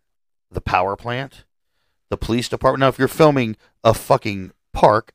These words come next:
no, even though that's a government entity. If you're filming a building that is like a toll booth, no. But if you're filming a police department, a fire department, water source, power company,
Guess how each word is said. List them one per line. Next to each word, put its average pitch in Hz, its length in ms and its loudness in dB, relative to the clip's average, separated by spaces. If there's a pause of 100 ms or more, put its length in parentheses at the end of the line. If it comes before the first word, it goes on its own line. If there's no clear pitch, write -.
no, 117 340 -2 (140)
even 101 160 -10
though 101 80 -4
that's 92 180 -6
a 95 40 -12
government 92 340 -4
entity. 92 160 -14
If 95 100 -16
you're 113 80 -12
filming 147 340 2
a 123 60 0
building 117 540 2 (380)
that 107 220 2 (420)
is 101 260 -4
like 107 160 -8
a - 60 -10
toll 135 400 0
booth, 80 360 -10 (240)
no. 147 220 -2 (1120)
But 113 80 -2
if 107 80 -4
you're 175 140 2
filming 175 320 -4
a 117 80 -4
police 156 260 -4
department, 156 560 -2
a - 60 -16
fire 131 280 -2
department, 131 540 -2 (380)
water 123 320 2
source, 131 580 -4 (640)
power 131 280 2
company, 127 600 -2